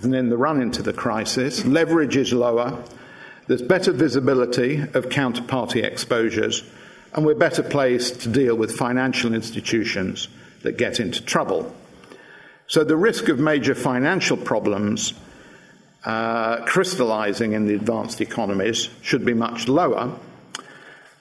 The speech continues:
Those emerging economies that have financed large external deficits through the accumulation of foreign currency debt,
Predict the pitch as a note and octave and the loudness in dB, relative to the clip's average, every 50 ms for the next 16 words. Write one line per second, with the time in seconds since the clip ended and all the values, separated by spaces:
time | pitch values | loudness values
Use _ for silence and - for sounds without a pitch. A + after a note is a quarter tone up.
0 | _ _ - B2+ D#3 G3+ G#3+ E3+ F#3+ F3+ D#3+ E3+ F#3 G#3+ G3+ C3 C3 B2 A2+ A2 | _ _ -2 0 2 2 4 2 2 2 4 4 2 2 2 2 2 0 0 0
1 | G#2+ A2 - C3 A#2+ A2+ G2+ G#2 A2 G#2 - - B2+ A#2 A#2 A#2 A2+ A2 - - | -2 -2 -2 -2 0 0 0 0 0 -2 0 0 0 2 2 0 0 -2 -6 -6
2 | - - D3 C#3 C3 B2 A#2+ A#2 A#2 A#2 - C3 B2+ B2+ A#2+ A#2 A#2+ B2 B2 - | -2 0 0 2 2 0 0 0 -2 -2 -2 0 0 0 0 0 0 0 -2 -2
3 | - - - C3 A#2+ A#2 A2 G#2+ G#2+ G#2 C#3+ D#3+ D#3+ D#3 C#3 - - A2+ G#2 - | -2 -4 -2 0 0 0 0 0 0 0 0 -2 0 -2 -2 -2 0 0 -2 -2
4 | - - - - - - C3 B2+ A#2 A2+ A#2 A2+ A#2 - D3+ C3 A#2 A2+ A2+ A2+ | -4 -6 -8 -8 -6 -2 0 0 2 2 0 -2 0 0 0 2 2 2 0 0
5 | A2+ A2 A2+ - A2 G#2 G#2 - - D#3 C#3 A#2 A2 G#2 G#2 - C3 A2+ A2 A2 | 0 -2 -2 -2 -4 -4 -4 -2 -2 -2 0 0 -2 -2 -2 -4 -4 -4 -4 -6
6 | - - A2+ G2+ G2 - - B2 F#2 - - - - | -6 -4 -6 -4 -4 -2 -2 0 0 -2 -4 -8 -12